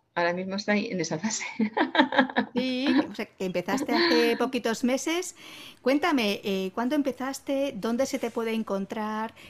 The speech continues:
Speaker 2: Si después de escuchar esta entrevista, charla, tertulia tan especial, alguien dice, "Jo, pues me apetece un montón,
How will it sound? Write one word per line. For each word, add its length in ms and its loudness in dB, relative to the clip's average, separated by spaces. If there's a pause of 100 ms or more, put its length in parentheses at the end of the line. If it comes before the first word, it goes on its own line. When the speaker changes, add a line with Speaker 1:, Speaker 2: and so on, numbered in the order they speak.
Speaker 2:
Si 240 -4
después 360 0
de 60 2
escuchar 360 -2
esta 800 -2
entrevista, 880 -2
charla, 640 -2
tertulia 560 -2
tan 220 -4
especial, 720 0
alguien 280 0
dice, 220 -2
"Jo, 220 -2
pues 160 -6
me 80 -10
apetece 400 -2
un 100 6 (100)
montón, 680 2